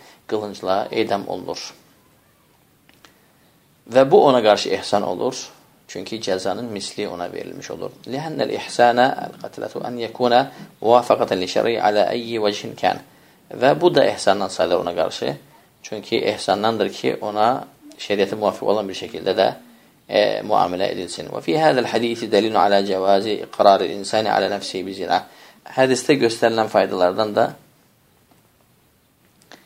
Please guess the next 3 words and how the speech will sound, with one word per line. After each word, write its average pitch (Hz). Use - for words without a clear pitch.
e, 104
şəri 131
əhkamlarda, 78